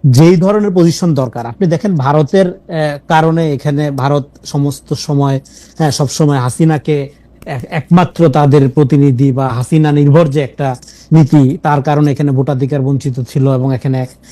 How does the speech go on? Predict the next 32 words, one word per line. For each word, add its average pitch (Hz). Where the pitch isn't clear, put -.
হ্যাঁ, 170
গণতন্ত্র 139
ব্যাহত 127
হয়েছে 127
এবং 196
অভ্যুত্থানের 180
মধ্য 165
দিয়ে 202
এখানে 165
হাসিনা 156
এবং 143
ভারত 139
উভয়ের 156
ব্যাপারে 135
একটা 123
ধরনের 120
রায় 117
হয়েছে। 101
তো 175
রায় 170
হয়েছে 240
এর 214
মানে 196
এই 226
না 220
যে 202
আপনি 202
এখন 220
পাকিস্তান 220
পন্থার 202
রাজনীতি 135
করবেন 95